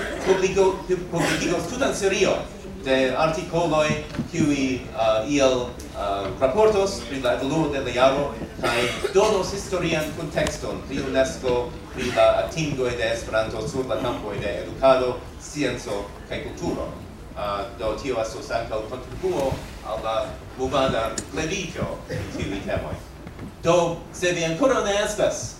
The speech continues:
membro abonanto de U A, nepre fariĝu membro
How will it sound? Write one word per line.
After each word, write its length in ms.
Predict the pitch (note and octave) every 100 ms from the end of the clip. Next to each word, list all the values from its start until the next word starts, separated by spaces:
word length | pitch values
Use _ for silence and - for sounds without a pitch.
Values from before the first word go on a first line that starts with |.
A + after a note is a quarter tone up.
| -
membro 440 | E3 G3 F#3 F3+ E3+
abonanto 640 | E3+ E3 E3 E3+ C#3+ A#2+
de 140 | - B2
U 140 | D3
A, 320 | D3+ C3 - - - - - B2+
nepre 380 | F3+ F#3+ E3+ D#3
fariĝu 480 | - G#3+ C4+ - - - F3 -
membro 380 | F#3 F#3+ F#3